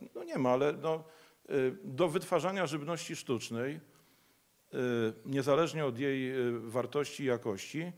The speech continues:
nie potrzeba gospodarstwa, nie potrzeba pola, obory, chlewni, y, owczarni, kurnika. Y, to będą fabryki le-, i laboratoria. Czyli rolnictwo również jest niepotrzebne.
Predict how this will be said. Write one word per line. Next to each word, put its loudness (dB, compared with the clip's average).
nie 2
potrzeba 0
gospodarstwa, -2
nie -4
potrzeba 0
pola, 4
obory, 2
chlewni, -2
y, -4
owczarni, -2
kurnika. -4
Y, -10
to 2
będą 0
fabryki 2
le-, -2
i -4
laboratoria. 2
Czyli -2
rolnictwo 2
również 8
jest -4
niepotrzebne. -2